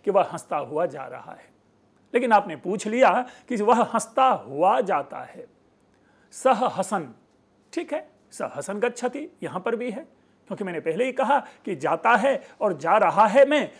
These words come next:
संस्कृत भाषा किसी प्रकार का भेद नहीं करती।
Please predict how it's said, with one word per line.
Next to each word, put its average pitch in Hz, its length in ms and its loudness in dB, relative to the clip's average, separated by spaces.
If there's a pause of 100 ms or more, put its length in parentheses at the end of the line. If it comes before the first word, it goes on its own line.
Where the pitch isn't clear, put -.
(160)
संस्कृत 233 680 0
भाषा 202 380 2
किसी 214 240 -4
प्रकार 160 320 0
का 151 100 0
भेद 147 440 -4 (260)
नहीं 127 360 -10
करती। - 500 -16